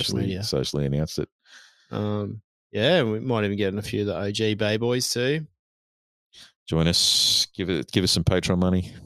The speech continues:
Speaker 2: Yeah, give
Speaker 1: Please.
Speaker 2: us some Patreon money so we can
Speaker 1: It's,
Speaker 2: do
Speaker 1: uh,
Speaker 2: some
Speaker 1: well,
Speaker 2: stuff.
Speaker 1: for those Patreon members, th-, there's some stuff coming up. If you're
Speaker 2: Oh,
Speaker 1: a Patreon
Speaker 2: yeah.
Speaker 1: member, you could get yourself some free product.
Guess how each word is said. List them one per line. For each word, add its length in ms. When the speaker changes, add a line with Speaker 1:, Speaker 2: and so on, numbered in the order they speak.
Speaker 2:
Yeah, 320
give 180
Speaker 1:
Please. 320
Speaker 2:
us 60
some 80
Patreon 240
money 320
so 160
we 80
can 80
Speaker 1:
It's, 100
Speaker 2:
do 120
Speaker 1:
uh, 280
Speaker 2:
some 100
Speaker 1:
well, 120
Speaker 2:
stuff. 100
Speaker 1:
for 60
those 360
Patreon 420
members, 460
th-, 160
there's 180
some 220
stuff 320
coming 240
up. 160
If 100
you're 160
Speaker 2:
Oh, 40
Speaker 1:
a 20
Patreon 140
Speaker 2:
yeah. 120
Speaker 1:
member, 200
you 100
could 220
get 160
yourself 320
some 460
free 260
product. 480